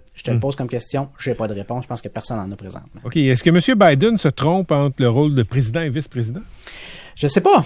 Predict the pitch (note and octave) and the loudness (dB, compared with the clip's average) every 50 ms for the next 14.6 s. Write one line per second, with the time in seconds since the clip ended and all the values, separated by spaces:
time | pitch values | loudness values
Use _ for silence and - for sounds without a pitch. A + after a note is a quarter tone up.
0 | - D3+ C#3 C3 C3 C3 D3+ A3 B3+ A#3 - G3+ F#3 F3+ F3 D#3 - - - A3 | 2 0 0 0 2 4 4 6 6 6 4 4 4 4 4 2 4 4 4 4
1 | A#3 - F3+ D3 D3+ F3+ F#3+ F#3 F3 E3 D3+ G#3 G#3 G3 - E3+ - G3+ A3 A#3 | 4 4 2 2 2 2 4 4 4 4 6 4 4 4 4 4 6 8 8 8
2 | G#3 D#3 B2+ A#2 - C3 C3 C#3 C#3+ C#3 - - F3 F#3+ G#3+ A#3 A#3 F3 D#3 - | 8 6 2 0 -4 -2 0 0 0 0 0 -2 0 2 2 2 2 0 -2 0
3 | D3 C#3+ D3+ D3 C#3 B2+ B2+ C3 B2+ C3 C3+ C#3 C3+ - - A#3 G#3+ - - - | 2 4 4 4 2 2 2 2 2 2 0 0 0 2 2 2 2 2 -4 -16
4 | - - - C#3 B2+ B2 - - - E3+ F3 F3 F3+ F3 F3 - - C#3 C3 B2 | -6 -2 -2 0 0 -2 -2 0 2 4 6 6 6 4 2 -4 -6 -4 -2 0
5 | A#2 A#2 A#2 A2+ A2 G#2+ G#2+ G#2+ G2+ G#2 - - D#4 E4 B3+ F3 D3+ C#3+ C#3 B2+ | 2 2 4 4 2 2 0 -2 -4 -4 -6 -4 -2 2 2 2 4 4 2 2
6 | B2 B2+ - E3 D#3 D3 C#3 G#3+ A#3 - D3+ - F3 D#3+ D3+ - F#3+ F#3+ F#3+ E3+ | 0 0 0 -2 -2 0 0 0 2 2 2 2 2 2 4 2 2 2 2 2
7 | D3+ C#3 C3+ B2+ C#3 C#3+ C3 - A#2+ - F#3+ G3 G3 - - - - - - F3+ | 2 2 2 0 0 0 -2 -2 -2 0 0 0 0 -2 -8 -20 -14 -10 -4 -2
8 | A#3 A3+ - D#4 - F3+ D3 C#3+ D3+ D3+ B2+ A2 G#2 - G#2+ - C3+ - - G#3 | 0 2 2 4 4 6 6 6 4 2 0 -2 -4 -4 -6 -4 -4 -2 0 0
9 | G3 - F4+ E4+ C#4+ F#3 D3 D#3 C3+ D#3+ D3 C3 C3 C#3 D3 F3 G#3+ - - - | 2 2 2 2 2 2 2 2 0 0 0 0 0 0 0 0 -2 -4 -8 -16
10 | - - - - - C#3+ D3+ D#3+ D#3+ E3 E3 G#3+ B3+ B3+ - - D#3+ C#3+ C3+ C3 | -20 -20 -18 -6 -2 0 2 4 4 4 4 2 0 -2 -2 -4 -2 -2 -2 -2
11 | C3+ D3+ D#3+ F3+ F#3+ F#3+ - - - F#3+ A3 F#3+ D#3+ E3 - - - - C#3 C3+ | -2 -2 -2 -2 -4 -6 -8 -8 -2 -2 0 0 0 -2 -4 -6 -6 -6 -4 -2
12 | F3+ G3 E3 - E3 D3 C3 A#2+ A#2+ A2+ G2 F2 - - - - B2 C3+ C3+ - | 0 0 0 0 0 -2 0 -2 -2 -4 -4 -8 -12 -18 -12 -6 -6 -4 -2 -4
13 | A#2+ - - D3+ D3+ C#3+ C#3 C#3 C#3+ C#3 F3+ B3 A3 - - C#3+ D3 C3+ B2 D3 | -4 -2 -2 -2 -2 -2 -4 -2 2 4 4 4 2 0 -2 -2 -2 -2 0 0
14 | D#3+ D3+ C3 B2+ B2 - - G#2+ A2 C3 G3 - | -2 0 0 -2 -2 -4 -4 -4 -4 -4 -6 -8